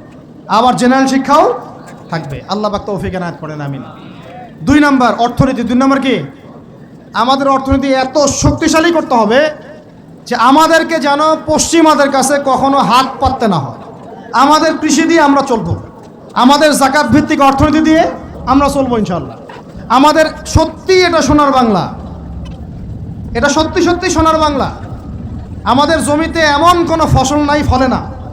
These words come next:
কৃষকের কাছে যে ফসলটা ফলে রুট লেভেল থেকে, ওইটা বাজারে আসতে আসতে দশ গুণ দাম বৃদ্ধি হয়ে যায়। সিন্ডিকেট হয় মাঝখানে। এগুলো বন্ধ করলে আমাদের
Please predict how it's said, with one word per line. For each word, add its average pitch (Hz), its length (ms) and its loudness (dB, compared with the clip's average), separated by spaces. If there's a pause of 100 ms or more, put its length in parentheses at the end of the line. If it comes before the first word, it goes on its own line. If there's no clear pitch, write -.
(500)
কৃষকের 330 440 4
কাছে 311 260 -4
যে 302 200 0
ফসলটা 285 440 0
ফলে 247 280 2
রুট 294 200 0
লেভেল 285 260 0
থেকে, 226 320 -2 (260)
ওইটা 269 220 0
বাজারে 262 380 2
আসতে 262 300 -2
আসতে 262 260 -2
দশ 254 280 -2
গুণ 269 160 -2
দাম 240 180 0
বৃদ্ধি 208 260 -2
হয়ে 180 120 0
যায়। 135 160 -8 (840)
সিন্ডিকেট 294 520 4
হয় 254 140 4
মাঝখানে। 220 420 -2 (640)
এগুলো 262 240 2
বন্ধ 277 300 2
করলে 302 360 2
আমাদের 285 540 2